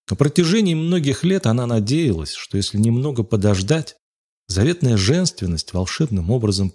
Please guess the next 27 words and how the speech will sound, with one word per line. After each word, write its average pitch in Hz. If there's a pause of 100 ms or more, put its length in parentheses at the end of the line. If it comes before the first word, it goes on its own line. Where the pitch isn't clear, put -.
(160)
проявится. 95 (840)
Но 143
ей 208
уже 160
исполнилось 113
двадцать 110
три -
года – 73 (560)
а 107
тело 143
оставалось 101
все -
таким 76
же. - (840)
Выбившаяся 131
прядь 139
защекотала 98
ей 92
скулы. 76 (800)
Она 156
подняла 156
руку, 180
чтобы 90
затянуть 101
резинку 104
на 92
хвосте, 135